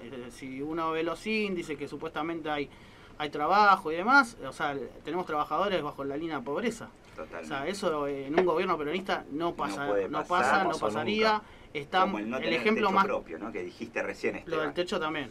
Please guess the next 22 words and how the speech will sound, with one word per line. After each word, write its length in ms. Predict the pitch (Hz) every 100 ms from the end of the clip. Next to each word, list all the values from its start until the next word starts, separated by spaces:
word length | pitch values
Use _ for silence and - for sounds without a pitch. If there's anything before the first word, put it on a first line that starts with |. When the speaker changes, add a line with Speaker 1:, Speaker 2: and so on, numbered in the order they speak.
| -
Speaker 1:
Y, 80 | 151
y 240 | 147 143
Speaker 2:
Fundamental. 300 | 139 147 147 139
Speaker 1:
estamos, 440 | 180 208 202 196 -
estamos 420 | 147 180 196 190
con 220 | 180 160 156
el 100 | 156
ejemplo 460 | 202 208 202 175 143 - 139 - - - 139
más 300 | 160 196 196
claro 460 | 190 196 214 214
imposible 580 | 185 156 151 - 208 220
y, 300 | 185 156 143
y 60 | 143
lo 160 | 143
más 220 | 156 175
cercano 440 | - 160 151 180 175
que 80 | 165
tenemos 380 | 170 226 285
es 80 | 170
la 100 | 143
de 80 | 139
Caganada. 500 | 135 127 170 156 113